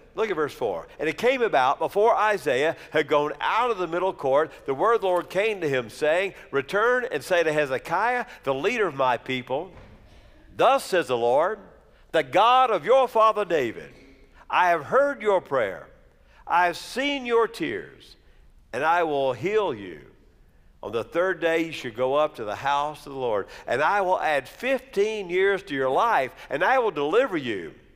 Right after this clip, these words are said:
and I will deliver this city from the hands of the king of Assyria, and I will defend this city for my own sake and for my servant David's sake.'" He gets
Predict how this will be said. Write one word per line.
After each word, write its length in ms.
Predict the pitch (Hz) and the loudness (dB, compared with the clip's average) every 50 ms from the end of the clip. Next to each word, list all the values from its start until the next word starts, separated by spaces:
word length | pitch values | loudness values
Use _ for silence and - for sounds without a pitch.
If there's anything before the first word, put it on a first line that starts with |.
| - - | -20 -14
and 120 | - - - | -6 -2 0
I 160 | 190 233 262 | 2 4 4
will 100 | 240 226 | 2 0
deliver 380 | 180 175 185 196 214 233 214 208 | 0 0 0 2 2 2 2 2
this 160 | 214 208 - | 0 0 0
city 320 | - - 294 285 226 208 | -2 -6 -6 -4 -4 -4
from 140 | 147 156 147 | -4 -2 0
the 100 | 151 143 | 0 0
hands 320 | 160 202 220 247 240 185 | 0 0 0 0 -2 -4
of 80 | 170 165 | -4 -8
the 80 | 170 170 | -8 -6
king 260 | - 226 220 202 175 | -4 -4 -4 -4 -4
of 80 | 156 | -4
Assyria, 600 | 131 131 - - 226 240 254 247 247 262 262 240 - - - - - - - _ _ - - - - - - - | -4 -6 -6 -6 -4 -4 -2 0 0 0 0 -2 -6 -16 -20 -20 -20 -20 -20 _ _ -20 -20 -20 -20 -20 -20 -16
and 80 | - 95 | -8 -2
I 140 | 104 147 180 | 0 2 2
will 100 | 185 190 | 2 0
defend 380 | 170 170 151 - 190 185 185 175 | -2 -2 -2 -2 -2 -2 -2 -2
this 120 | 175 165 | -4 -6
city 240 | - - 185 180 185 | -2 -2 -2 -2 -2
for 140 | 151 143 131 | -2 -2 0
my 140 | 123 123 - | 0 0 2
own 240 | - 190 233 240 233 | 2 2 2 2 0
sake 480 | - - - 220 220 220 220 220 - - - - - - _ _ - _ _ - - - - - - - | -4 -4 -2 0 2 0 0 -2 -6 -20 -20 -20 -20 -20 _ _ -20 _ _ -20 -20 -20 -20 -20 -20 -18
and 140 | - 95 92 | -20 -18 -12
for 300 | - 127 147 165 160 160 | -6 -2 0 0 0 0
my 240 | 143 143 139 143 139 | 0 -2 -4 -4 -4
servant 500 | - - - 127 123 123 113 120 120 120 - - - - - _ _ _ _ _ _ _ _ - | -8 -10 -6 -4 -4 -4 -4 -6 -8 -8 -12 -20 -20 -20 -20 _ _ _ _ _ _ _ _ -8
David's 600 | 110 110 101 90 76 80 - - - - - - - _ _ _ _ _ _ _ _ _ _ - - - - - - - - | -6 -6 -6 -6 -10 -14 -20 -20 -20 -20 -20 -20 -20 _ _ _ _ _ _ _ _ _ _ -20 -20 -20 -20 -20 -20 -20 -20
sake.'" 460 | - - - 95 - - - - - - - - - - - _ _ _ - _ - _ _ _ _ - _ _ - - _ _ - _ _ _ - - _ _ _ _ _ _ _ _ | -16 -10 -10 -10 -10 -12 -20 -20 -20 -20 -20 -20 -20 -20 -20 _ _ _ -20 _ -20 _ _ _ _ -20 _ _ -20 -20 _ _ -20 _ _ _ -20 -20 _ _ _ _ _ _ _ _
He 140 | - 104 | -18 -14
gets 500 | 101 117 151 165 156 - - - - - | -6 -4 -2 -2 -2 -4 -8 -16 -18 -18